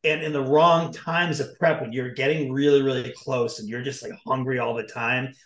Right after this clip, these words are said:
like, you would literally put Splenda on an ice cube and chew it. That's how fucking hungry you get,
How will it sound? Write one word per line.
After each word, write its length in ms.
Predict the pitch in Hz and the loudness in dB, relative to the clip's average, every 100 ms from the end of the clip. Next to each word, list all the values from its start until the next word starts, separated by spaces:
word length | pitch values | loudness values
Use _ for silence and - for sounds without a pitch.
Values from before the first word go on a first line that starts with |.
| _ | _
like, 160 | 120 117 | -10 -6
you 160 | 165 | -2
would 140 | 170 135 | 0 4
literally 380 | 151 156 139 | 6 6 4
put 200 | - 147 | 0 -4
Splenda 580 | - - - 139 143 135 | -4 -10 -2 0 2 0
on 200 | - 117 | 0 -4
an 100 | 117 - | -6 -2
ice 320 | 135 135 - | 0 -2 -6
cube 280 | 127 107 104 | -8 -10 -10
and 180 | 113 107 | -10 -10
chew 240 | - 143 110 | -2 -2 -2
it. 100 | - _ _ _ _ _ | -6 _ _ _ _ _
That's 280 | 139 160 160 | 2 2 2
how 240 | 175 151 | 2 2
fucking 320 | - 151 147 110 | 2 0 0 -2
hungry 360 | 139 123 120 | -2 -2 -4
you 180 | 110 107 | -6 -6
get, 240 | 110 - | -8 -8